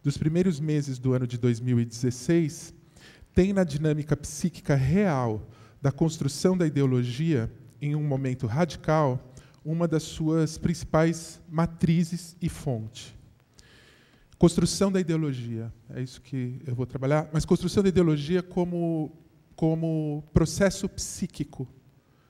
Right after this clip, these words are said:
Determinada por múltiplos fatores,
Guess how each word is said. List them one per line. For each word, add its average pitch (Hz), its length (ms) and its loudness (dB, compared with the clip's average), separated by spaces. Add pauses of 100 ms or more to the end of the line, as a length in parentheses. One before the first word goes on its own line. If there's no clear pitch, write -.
(2000)
Determinada 185 560 4
por 208 160 2
múltiplos 175 460 0
fatores, 139 840 -2